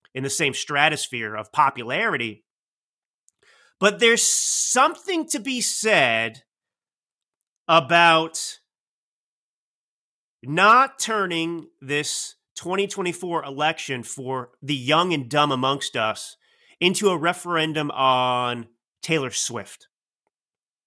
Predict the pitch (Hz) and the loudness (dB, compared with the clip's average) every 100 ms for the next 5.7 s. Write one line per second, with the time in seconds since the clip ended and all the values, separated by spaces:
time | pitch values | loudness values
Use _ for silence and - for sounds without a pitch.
0 | _ _ _ _ _ _ _ _ - 240 | _ _ _ _ _ _ _ _ 0 2
1 | 220 - 247 349 277 330 - - 226 214 | 2 4 4 4 2 -4 -6 -4 -6 -6
2 | - 190 185 170 165 139 110 127 143 156 | -8 -6 -6 -6 -6 -6 -6 -6 -4 -4
3 | 160 - - 160 160 160 160 165 - 117 | -6 -8 -4 -2 -2 -4 -6 -8 -8 -10
4 | 113 113 - 165 165 - 151 147 147 160 | -6 -8 -6 -6 -6 -4 -6 -4 -2 -2
5 | 156 160 143 151 151 156 156 | -2 -6 -6 -4 -4 -4 -8